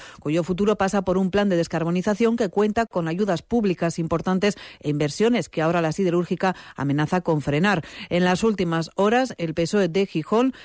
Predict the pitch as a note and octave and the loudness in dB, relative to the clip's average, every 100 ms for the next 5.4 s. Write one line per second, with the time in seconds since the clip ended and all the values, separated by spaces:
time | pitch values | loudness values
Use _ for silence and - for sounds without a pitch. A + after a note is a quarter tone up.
0 | - - E3+ G3 - F3+ F#3+ A#3+ F3 D#3 | -12 -4 -2 -2 0 0 2 0 -2 0
1 | D3+ E3 C4 F3+ C3+ C#3 D3+ - E3 E3 | 0 2 0 0 -2 0 -2 -2 0 0
2 | E3 G#3 G#3+ E3+ G#3 G3 F3 G3+ G#3+ - | 0 0 0 0 0 2 2 2 2 0
3 | D#3 D#3 F#3 F#3+ F3+ E3+ D#3 D#3+ D3+ D#3 | -2 0 0 0 -2 -2 -2 -2 0 0
4 | E3 D3 - D3+ E3+ B3+ A3 E3 E3 F3+ | 0 0 0 0 0 2 2 2 0 0
5 | G3 G3+ B3+ D4 | 0 2 2 0